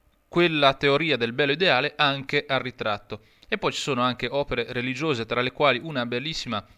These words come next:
Maddalena, che tra l'altro è in mostra a Forlì, che però, eh, esula un po' da quelli che erano i canoni del neoclassicismo. Qua sembra quasi di trovarsi di fronte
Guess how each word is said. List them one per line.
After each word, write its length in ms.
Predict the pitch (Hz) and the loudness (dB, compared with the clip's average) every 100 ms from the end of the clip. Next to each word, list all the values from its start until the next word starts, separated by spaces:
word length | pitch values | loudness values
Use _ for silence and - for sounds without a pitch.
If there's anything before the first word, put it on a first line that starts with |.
| _ | _
Maddalena, 560 | 127 127 131 139 139 110 | -2 2 4 4 2 0
che 100 | 110 | -4
tra 180 | 113 113 | -2 2
l'altro 360 | 120 113 113 | 2 0 -4
è 180 | - 135 131 | -2 -4 -4
in 100 | 131 | -6
mostra 440 | 147 135 - 117 - - _ - _ | -6 -4 -2 -4 -4 -20 _ -20 _
a 80 | 156 | 0
Forlì, 480 | - 208 180 190 185 - _ - | 4 2 4 2 0 -10 _ 0
che 140 | 220 - | 2 6
però, 360 | 208 214 208 - | 8 8 6 2
eh, 320 | 165 160 - | 2 2 4
esula 380 | 190 190 165 170 | 6 6 6 6
un 140 | 160 - | 6 4
po' 220 | 165 139 | 2 4
da 160 | 131 | 0
quelli 200 | - 131 | 0 -2
che 120 | - 143 | 0 2
erano 180 | 131 | 2
i 80 | 120 | 0
canoni 420 | - 151 143 123 | 0 0 0 -4
del 140 | 131 131 | -4 -4
neoclassicismo. 840 | 135 135 135 - - 156 110 104 | -2 -4 -4 -6 -6 -6 -4 -6
Qua 180 | - 160 | 0 2
sembra 300 | - 139 131 | 2 -4 -4
quasi 260 | - 147 135 | 0 2 0
di 80 | 131 | -2
trovarsi 460 | 135 135 143 143 | 2 2 2 -4
di 80 | 117 | -10
fronte 500 | - 160 160 135 | -8 -8 -4 -4